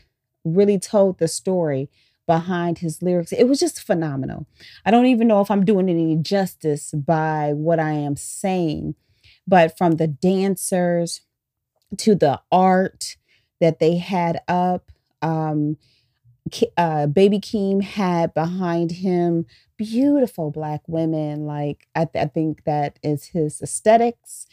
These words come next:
He loves women, Black women, um, is what he prefers. And he just, I guess it's just, he, he, he loves Black women. So, I mean, <laughs> like, uh, w-, that he should, he's a Black man, but, you know, it doesn't always work out like that. But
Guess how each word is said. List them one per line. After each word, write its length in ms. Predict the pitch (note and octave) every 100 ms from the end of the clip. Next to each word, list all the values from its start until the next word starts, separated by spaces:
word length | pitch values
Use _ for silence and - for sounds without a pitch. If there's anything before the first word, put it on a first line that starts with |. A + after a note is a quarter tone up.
| _ _
He 300 | - A3 F3
loves 720 | E3 F3+ F3+ F3+ F3 F3+ -
women, 840 | D3 F#3 A#3 A#3 A3+ A3 G#3+ - -
Black 260 | F3 F3 -
women, 560 | F#3 F3+ F3+ F3 F3+ E3 _
um, 380 | D#3 D#3 D#3 D#3 -
is 240 | - D#3 -
what 260 | - D#3 D#3+
he 140 | D#3
prefers. 600 | D3+ - - A#3 A3+ A3
And 180 | E3+ E3
he 140 | E3+
just, 280 | F3 D#3+ E3 _ - _ -
I 60 |
guess 300 | D3+ D#3+ E3
it's 160 | D#3+ D#3
just, 340 | F3 D#3+ - - _ _
he, 280 | - - F#3
he, 420 | E3+ G3+ F3+ D#3 - -
he 200 | - F#3+
loves 540 | E3+ D3 C#3 - - _ -
Black 200 | C3+ C3+ -
women. 320 | D#4 G4 C#3+
So, 280 | - E3+ D#3+ B2+ - -
I 120 | F#3
mean, 260 | G3+ A#3 -
<laughs> 60 | -
like, 340 | A#3+ G#3 - -
uh, 140 | D#3
w-, 320 | - F#3 E3+ -
that 260 | E3+ D3+ D3
he 140 | D#3+
should, 380 | D#3 - G#4 F#3
he's 240 | G3 F3+
a 240 | E3 D3 C#3
Black 240 | D3 C#3+ -
man, 360 | G3 B3+ F#3+ F3+
but, 220 | D#3+ D#3 - - -
you 80 | D#4+
know, 140 | C#4 F#3+
it 60 |
doesn't 220 | F3 E3
always 360 | D#3 C#3+ D3 D3
work 220 | D3+ C#3
out 200 | D#3+ D#3+
like 220 | D#3 C#3+
that. 240 | D3+ D3+ D3+
But 240 | E3 D3